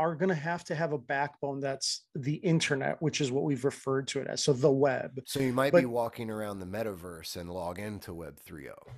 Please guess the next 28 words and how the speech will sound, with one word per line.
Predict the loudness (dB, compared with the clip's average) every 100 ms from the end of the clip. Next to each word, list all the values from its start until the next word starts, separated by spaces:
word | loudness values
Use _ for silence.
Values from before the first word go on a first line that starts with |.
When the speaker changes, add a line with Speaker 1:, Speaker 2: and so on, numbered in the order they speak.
| -20 _
Speaker 1:
Yeah, | 4 4 4 2
exactly. | 4 6 6 6 0
Speaker 2:
But | 4
Speaker 1:
It, | 6
Speaker 2:
Web | 6
Speaker 1:
it | 4
Speaker 2:
three | 2 0
oh | 0
will | -2 -4
not | -6 -6
be | -8
necessarily | -8 -8 -8 -10 -10
housing | -10 -10 -10 -12
the | -10
metaverse. | -8 -8 -10 -14 -12
The |
metaverse | -8 -6 -6 -6 -8
will | -8
be | -10 -12
the |
universe | -12 -10 -10 -10 -12
collectively | -12 -12 -14 -16 -16 -16
created | -14 -14 -14 -14
by | -16 -16 -12
all | -10 -10
of | -12
this | -14 -14
shit. | -12 -12 -14